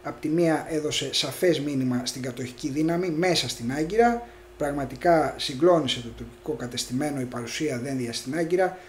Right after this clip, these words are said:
απ' την άλλη υποδέχτηκε θερμά εδώ το Μευλού Τσαβούσογλου, κρατώντας πάντα ανοιχτούς διάβλους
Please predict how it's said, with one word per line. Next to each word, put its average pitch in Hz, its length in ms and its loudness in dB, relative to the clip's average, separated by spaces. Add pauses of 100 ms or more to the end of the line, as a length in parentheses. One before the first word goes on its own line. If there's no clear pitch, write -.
(160)
απ' 160 180 -2
την 156 120 0
άλλη 160 200 6
υποδέχτηκε 151 580 0
θερμά 139 380 -2
εδώ 135 180 0
το 127 100 -8
Μευλού 127 260 0
Τσαβούσογλου, 156 680 2 (580)
κρατώντας 156 520 4
πάντα 160 320 4
ανοιχτούς 131 460 -2
διάβλους 156 540 0